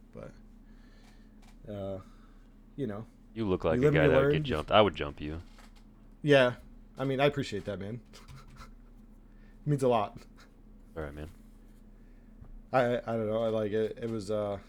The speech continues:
Speaker 1: high school. Like, that's why I was like, they're like, "You should come to the reunion." I'm like, "Well, what if, like, I run into the guys that beat me up? <laughs> Like, do I have to fight 'em? <laughs> How does this work?" <laughs>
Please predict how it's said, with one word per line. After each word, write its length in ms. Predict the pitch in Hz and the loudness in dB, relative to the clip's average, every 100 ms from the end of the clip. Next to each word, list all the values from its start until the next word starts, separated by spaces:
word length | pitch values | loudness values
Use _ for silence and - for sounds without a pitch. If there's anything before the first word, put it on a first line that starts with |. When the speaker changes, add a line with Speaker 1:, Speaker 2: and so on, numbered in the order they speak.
| - - | -20 2
Speaker 1:
high 160 | 156 | 4
school. 260 | 147 170 143 | 4 2 4
Like, 200 | 147 135 | 4 4
that's 160 | 165 | 4
why 100 | 185 | 4
I 20 | 156 | 4
was 140 | 139 | 4
like, 180 | 139 135 | 0 0
they're 120 | 185 | 2
like, 100 | 175 | 2
"You 40 | 226 | 0
should 160 | 381 | -2
come 120 | 381 311 | -2 0
to 40 | |
the 80 | 254 | 0
reunion." 380 | 240 254 339 190 | 0 0 2 2
I'm 140 | 185 | 2
like, 160 | 185 180 | 0 0
"Well, 160 | 196 | -2
what 120 | 190 202 | -2 -6
if, 140 | 202 | -6
like, 180 | 196 185 | -10 -6
I 60 | |
run 160 | 160 185 | -6 -4
into 140 | 185 | -2
the 100 | 175 | -2
guys 240 | 165 180 165 | -2 -2 0
that 100 | 139 | -2
beat 140 | 170 | -2
me 140 | 156 165 | -4 -4
up? 220 | 151 - - - - - - | -4 -6 -18 -20 -20 -8 -6
<laughs> 80 | - 349 - - - - - - - 170 | -4 -6 -4 -6 -6 -20 -20 -6 -2 0
Like, 120 | 151 | 4
do 80 | 165 | 6
I 20 | |
have 120 | 165 | 6
to 60 | 160 | 4
fight 240 | - 139 | 2 6
'em? 200 | 208 247 - - - - - | 6 4 -6 -20 -20 -12 -6
<laughs> 440 | - - - - | -6 -8 -18 8
How 100 | 190 | 10
does 140 | 208 | 12
this 160 | 214 156 | 8 8
work?" 340 | 185 190 - - - - - | 10 10 6 -8 -16 -16 -20
<laughs> 80 | - | 0